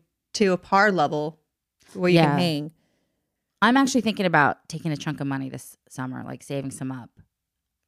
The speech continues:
Speaker 2: She's gonna kill me if she finds out about this. <laughs> I'm thinking about sending her to one of those wilderness therapy,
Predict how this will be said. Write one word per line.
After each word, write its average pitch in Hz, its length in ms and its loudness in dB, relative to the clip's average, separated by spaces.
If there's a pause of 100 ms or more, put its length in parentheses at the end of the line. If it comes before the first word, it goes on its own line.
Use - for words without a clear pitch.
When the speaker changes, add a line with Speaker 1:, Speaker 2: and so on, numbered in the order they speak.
(140)
Speaker 2:
She's 170 140 -16
gonna 185 160 -10
kill 135 220 -10
me 131 160 -10
if 127 80 -18
she - 100 -20
finds - 240 -18
out - 80 -18
about - 240 -20
this. 165 100 -2
<laughs> - 1500 -20
I'm 202 160 4
thinking 240 180 2
about 220 180 2
sending 175 260 -2
her 165 80 -2
to 160 140 -8
one 156 80 -4
of 147 40 -6
those 139 140 -6
wilderness 135 360 -10
therapy, 123 600 -12